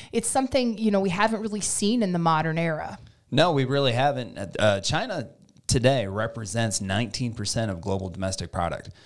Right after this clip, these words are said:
Speaker 2: which is significantly higher percentage than what it was even ten years ago. So not only does it impact the supply chain,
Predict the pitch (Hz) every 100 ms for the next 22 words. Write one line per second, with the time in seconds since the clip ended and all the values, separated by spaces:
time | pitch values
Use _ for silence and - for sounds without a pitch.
0 | - - 104 104 98 - 92 117 123 113
1 | 101 92 - 127 117 110 - 92 143 143
2 | 95 95 98 95 98 95 90 98 98 92
3 | - 123 104 101 90 107 95 92 104 107
4 | 85 57 - - - - 117 143 180 160
5 | 127 113 117 117 120 110 101 - 104 -
6 | 147 196 196 - 82 80 117